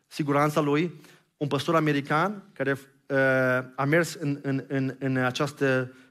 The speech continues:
țară musulmană și este păstor la o biserică subterană. L-am avut în biserica noastră, am oprit transmisia live, am rugat nimeni să nu filmeze. Imaginează când vorbeam cu el în telef-, în birou, trebuia să ne punem toți telefoanele în altă cameră ca să protejăm,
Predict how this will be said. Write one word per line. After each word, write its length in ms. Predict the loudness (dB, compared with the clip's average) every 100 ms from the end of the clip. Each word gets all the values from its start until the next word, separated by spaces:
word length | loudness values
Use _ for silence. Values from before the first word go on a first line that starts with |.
| -4
țară 320 | 2 4 4
musulmană 840 | 0 -2 -2 0 2 0 -2 -8 -20 _ _ _ _ _ _ _ -20 -20 _
și 160 | -2 0
este 180 | 2 0
păstor 260 | 0 2
la 60 | 2
o 40 |
biserică 300 | 2 -2 -2
subterană. 460 | -4 -2 -2 -2 -4
L-am 140 | -4
avut 160 | -2 0
în 80 | -2
biserica 360 | 0 -2 0
noastră, 320 | 0 -2 -2 -4
am 120 | -4
oprit 220 | -4 -2
transmisia 540 | -2 -2 -2 -2 0 0
live, 160 | 0 -8 -20 -4
am 120 | 0
rugat 180 | 2 0
nimeni 180 | 0
să 80 | -2
nu 80 | -4
filmeze. 560 | -4 -2 -2 -4 -6 -12 -20 _
Imaginează 440 | 0 2 4 2 0
când 140 | 0
vorbeam 240 | 2 2
cu 60 | 2
el 100 | 0
în 80 | 0
telef-, 300 | 0 -2 -4 -6
în 220 | -2 -2
birou, 480 | -2 0 0 0 -2
trebuia 320 | -12 -2 0
să 120 | 2
ne 60 | -2
punem 200 | 0 0
toți 180 | 0 -2
telefoanele 440 | -2 0 -2 0
în 60 | 0
altă 180 | -2
cameră 500 | -4 -4 -4 -4 -6 -10 _ _ _ _ _
ca 140 | -6
să 260 | -4 -2 -2
protejăm, 640 | -2 -6 -4 -2 -2 -2